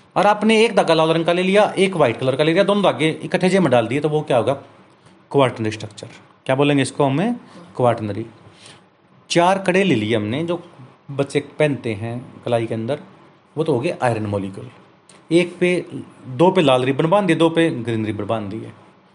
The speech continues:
वो हो गए दो अल्फा चेन, दो बीटा चेन, है ना। अब उसको आपने गोल मटोल करके थैली में डाल दिया, वो जो स्ट्रक्चर बनाना, वो है तो थ्री डी स्ट्रक्चर ना,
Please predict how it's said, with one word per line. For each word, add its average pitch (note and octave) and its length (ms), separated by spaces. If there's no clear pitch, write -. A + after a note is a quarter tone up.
वो D#3 100
हो D3+ 60
गए D#3+ 100
दो D#3 120
अल्फा C#3+ 280
चेन, F3+ 200
दो F3 260
बीटा G#2+ 320
चेन, G#2+ 240
है G3+ 60
ना। C#3 200
अब D#3 120
उसको F#3+ 220
आपने E3+ 320
गोल D#3 420
मटोल D#3 240
करके C#3 200
थैली B2+ 220
में C3 60
डाल F#2+ 160
दिया, - 260
वो F3+ 100
जो G#3+ 100
स्ट्रक्चर F3+ 300
बनाना, G2+ 420
वो C#3+ 60
है D#3+ 100
तो E3+ 100
थ्री G3+ 120
डी A3+ 120
स्ट्रक्चर F3 300
ना, C#3 160